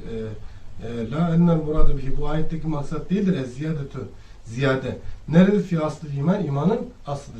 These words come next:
Çünkü iman aslında herkes nedir? Eşittir. Yani hepimiz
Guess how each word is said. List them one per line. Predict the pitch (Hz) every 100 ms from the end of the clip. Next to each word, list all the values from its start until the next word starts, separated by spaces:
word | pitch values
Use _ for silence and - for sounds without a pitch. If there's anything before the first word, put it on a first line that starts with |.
| 107
Çünkü | 190
iman | 175 190 180 -
aslında | 180 180 143
herkes | 185 - 269 269 - - -
nedir? | 185 226 - - - - - - -
Eşittir. | 190 175 160 - - - - - - - - - -
Yani | 160
hepimiz | 214 175 202 220